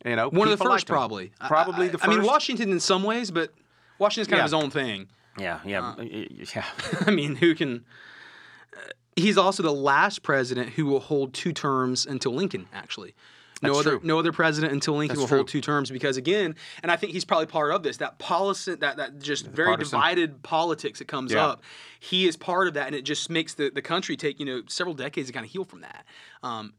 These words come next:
Speaker 2: which is kinda where we are today, right? I,
Speaker 1: Oh,
Speaker 2: we're,
Speaker 1: yes.
Speaker 2: we're back at
Speaker 1: And,
Speaker 2: that point.
Speaker 1: you know, and, and, and then speaking of where we are today, the viciousness of,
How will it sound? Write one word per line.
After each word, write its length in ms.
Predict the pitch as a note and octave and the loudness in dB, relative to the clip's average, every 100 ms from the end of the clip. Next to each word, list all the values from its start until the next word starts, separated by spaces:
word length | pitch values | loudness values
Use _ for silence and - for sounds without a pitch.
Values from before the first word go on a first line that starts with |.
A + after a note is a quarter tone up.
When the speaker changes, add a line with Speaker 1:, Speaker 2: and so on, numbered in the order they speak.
| - | -18
Speaker 2:
which 160 | - | -14
is 80 | B2 | -12
kinda 180 | C3 C3 | -10 -8
where 100 | A2 | -8
we 160 | A2+ | -8
are 120 | G#2+ G2 | -8 -10
today, 300 | G#2+ C3+ - | -10 -12 -12
right? 280 | - A2+ C3 | -16 -14 -8
I, 80 | C3+ | 0
Speaker 1:
Oh, 80 | F#3 | 2
Speaker 2:
we're, 40 | F3 | 2
Speaker 1:
yes. 300 | D3 B2+ - | 0 -2 -6
Speaker 2:
we're 180 | D3 D#3 | -4 0
back 280 | D#3 C#3 | 2 2
at 80 | E3 | -2
Speaker 1:
And, 80 | D3+ | -4
Speaker 2:
that 80 | A2 | -4
point. 320 | D#3+ C#3 F#2+ _ | -6 -6 -8 _
Speaker 1:
you 120 | A#2+ | -6
know, 200 | A2 G#2 | 0 0
and, 180 | G#2 G#2+ - | 0 -4 -4
and, 180 | G#2+ - | -6 -4
and 180 | A2+ A2 | -2 -2
then 140 | G2 | -4
speaking 380 | - B2 G2 G2 | -6 -10 -6 -6
of 260 | E2+ - - | -6 -12 -12
where 200 | A2 G#2 | -8 -4
we 100 | F#2+ | -2
are 140 | F#2 | -2
today, 520 | F#2 F#2 A#2 G#2+ G#2 - | -2 -2 0 0 -4 -6
the 140 | F#2+ | -10
viciousness 540 | F2 G#2+ - F2+ F#2+ | -8 -8 -10 -10 -10
of, 80 | - | -10